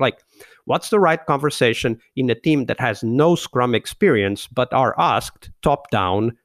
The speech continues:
to adopt Scrum? That's one conversation. What's the conversation to have in a team that is extremely experienced, both technically and process-wise,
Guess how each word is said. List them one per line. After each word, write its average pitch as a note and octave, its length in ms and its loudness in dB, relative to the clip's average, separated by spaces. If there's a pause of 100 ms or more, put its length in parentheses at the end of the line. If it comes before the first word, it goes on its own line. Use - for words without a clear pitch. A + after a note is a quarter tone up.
(200)
to C3 120 2
adopt G#2+ 280 -2
Scrum? - 380 -6
That's - 240 -4
one B2 200 0
conversation. G#2+ 680 -4 (280)
What's D#3+ 320 0
the F3+ 100 0
conversation C#3 720 0
to A#2+ 80 -4
have A#2+ 220 -2
in A#2 120 0
a A2 80 0
team D#3+ 300 2
that B2+ 140 2
is A2+ 220 -2
extremely D3 720 2
experienced, G2+ 760 -2
both A2 280 -2
technically A#2+ 680 -2
and A2+ 260 -4
process-wise, G2+ 800 -4